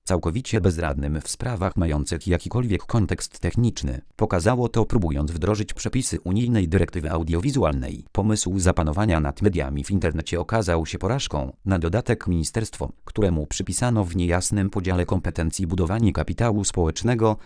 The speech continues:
w ogóle nie radzi sobie z konsultowaniem projektów. Przykładem może być brak jakiejkolwiek debaty nad stanowiskiem rządu w negocjacjach nad międzynarodowym porozumieniem acta.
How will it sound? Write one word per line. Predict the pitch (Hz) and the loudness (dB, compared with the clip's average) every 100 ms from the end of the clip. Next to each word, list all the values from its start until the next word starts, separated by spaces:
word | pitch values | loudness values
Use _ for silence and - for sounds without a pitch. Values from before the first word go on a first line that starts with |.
| - | -6
w | 90 | -2
ogóle | 90 85 | 0 4
nie | 95 123 | 6 6
radzi | 95 73 80 | 4 0 0
sobie | - 71 58 | -2 -2 -6
z | - | -4
konsultowaniem | 87 - 80 85 90 110 85 | -4 0 -2 0 0 2 0
projektów. | - 82 104 - 60 - - - | 0 0 0 -4 -10 -12 -14 -6
Przykładem | 101 101 87 87 82 | -2 0 2 2 2
może | 82 80 | 2 0
być | 76 - | -2 -2
brak | 82 101 - | 0 0 0
jakiejkolwiek | 85 101 80 120 104 85 | 0 0 0 0 2 0
debaty | 78 82 117 92 | 0 -2 0 0
nad | 80 - | 0 -2
stanowiskiem | - 78 82 110 - 98 82 | -2 -2 -2 -4 2 2 4
rządu | 104 131 92 | 2 2 2
w | 98 | 0
negocjacjach | 76 67 107 117 - 76 - | 0 -2 -2 -2 -2 -4 0
nad | 85 80 | -2 0
międzynarodowym | 82 82 90 85 87 120 123 107 | 0 2 2 2 2 2 2 4
porozumieniem | 101 85 80 92 107 101 80 | 4 4 2 4 4 4 2
acta. | 71 - 80 78 | -2 -4 -2 -4